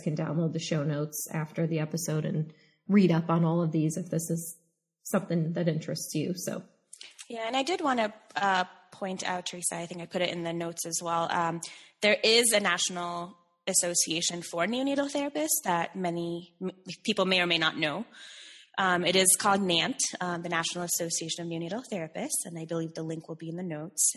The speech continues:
Speaker 2: Um, and they also have a scope of practice document that spans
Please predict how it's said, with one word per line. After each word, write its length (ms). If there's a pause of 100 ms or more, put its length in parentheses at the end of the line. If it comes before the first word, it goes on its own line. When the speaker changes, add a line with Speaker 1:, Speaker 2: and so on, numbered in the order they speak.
Speaker 2:
Um, 360 (400)
and 140
they 220
also 340
have 220
a 40
scope 280
of 100
practice 400
document 500 (280)
that 340 (160)
spans 400